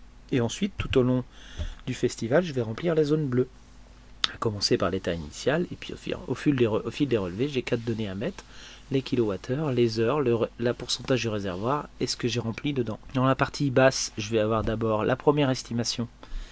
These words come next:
qui m'est donnée dès que j'ai renseigné les informations du groupe électrogène, qui me dit, bah voilà, vous avez une autonomie de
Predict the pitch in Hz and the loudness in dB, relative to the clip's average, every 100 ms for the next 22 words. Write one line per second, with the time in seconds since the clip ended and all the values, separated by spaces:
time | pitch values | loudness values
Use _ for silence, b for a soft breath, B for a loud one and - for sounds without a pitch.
0 | B B B B B - 117 113 113 120 | B B B B B -6 -2 0 0 2
1 | 120 113 156 147 127 131 123 - 123 127 | 2 8 8 8 6 4 2 0 0 2
2 | 123 113 113 - 110 - 110 104 107 101 | 2 2 0 -2 -2 -2 -4 -4 -6 -6
3 | 98 - 104 107 107 - 98 98 98 90 | -8 -6 -6 -6 -8 -6 -6 -4 -4 -2
4 | 104 156 123 104 101 98 98 104 107 101 | -2 -2 -2 -4 -4 -4 -4 -2 -4 -6